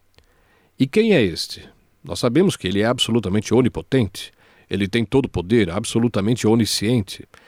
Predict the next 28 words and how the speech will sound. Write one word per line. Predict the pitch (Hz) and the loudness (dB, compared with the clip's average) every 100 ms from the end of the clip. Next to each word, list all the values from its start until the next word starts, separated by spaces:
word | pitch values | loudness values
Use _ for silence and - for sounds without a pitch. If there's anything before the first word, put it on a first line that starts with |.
| _ - | _ -8
Ele | 98 104 | -4 0
tem | 120 | 0
todo | 107 135 143 | 2 2 2
o | 104 | 0
conhecimento. | 95 95 - 90 101 123 - | -4 0 -2 -2 -2 -2 0
Ele | 156 | 2
é | 156 | 4
onipresente. | 170 208 190 131 101 101 127 - - - _ _ - | 4 4 4 2 2 2 0 -2 -12 -20 _ _ -8
Eu | 92 | -8
sei | - 156 | 0 2
que | 143 104 | 2 -2
Ele | |
está | 90 - | -6 -6
comigo | 110 104 95 147 127 104 | -6 -4 0 0 0 2
no | 147 | 0
combate. | - 92 82 82 - - - _ _ _ _ _ - - - | 0 -6 -6 -8 -10 -20 -20 _ _ _ _ _ -20 -14 -4
E | |
se | 110 160 | 0 2
você | 170 180 | 2 2
pensar | 160 135 151 131 | 2 2 2 2
nisso, | 120 165 - | 2 2 0
não | 107 104 | 2 0
importa | 95 113 123 104 | 0 0 0 -2
o | |
que | 90 | -2
você | 98 92 120 | -4 -2 -4
estiver | - 98 117 | -4 -2 -2
enfrentando, | 123 131 120 - 104 110 | 0 0 0 0 0 0